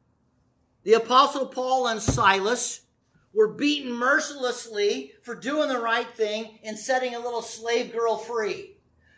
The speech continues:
The government came in and grabbed them and beat them mercilessly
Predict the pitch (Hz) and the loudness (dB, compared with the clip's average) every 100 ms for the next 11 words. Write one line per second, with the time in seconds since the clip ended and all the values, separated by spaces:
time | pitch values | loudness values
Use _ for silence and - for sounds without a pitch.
0 | _ 214 220 247 302 285 262 247 - 240 | _ -4 -2 0 0 2 0 0 0 2
1 | 233 226 240 240 202 185 208 247 277 226 | 4 2 -2 -2 -4 -4 2 6 6 4
2 | 254 233 202 170 - - 311 349 - 220 | -2 -2 -8 -8 -14 0 4 4 2 -4
3 | 180 175 190 285 349 339 214 185 156 - | -2 -4 -2 2 2 2 -4 -8 -8 -10
4 | 160 160 196 - | -8 -4 -4 -4